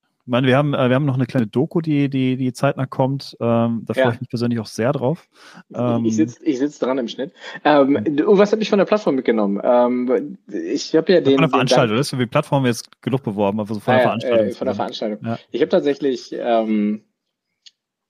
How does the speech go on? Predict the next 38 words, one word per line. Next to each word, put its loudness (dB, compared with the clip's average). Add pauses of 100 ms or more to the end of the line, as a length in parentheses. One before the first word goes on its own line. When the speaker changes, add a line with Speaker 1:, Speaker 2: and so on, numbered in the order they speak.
(340)
Speaker 2:
also 0
Fashion 0
Cloud 0
hat -6
ja -4
extrem -6
viel -10
abgenommen. -8
Ja, -4
normalerweise 0
waren 0
wir, 2
Speaker 1:
Ja, 0
Speaker 2:
war 2
das -2
Speaker 1:
ja. 2
Speaker 2:
ja 0
bisher 2
immer 0
so, 2
dass -4
wir 4
irgendwie 2 (340)
noch 0
die 0
Videos 4
schneiden 0
und -4
ich -4
mir, 4
äh, 2
die, 0
die 2
zwei 0
Wochen -2
vor 2
dem 2
Start 0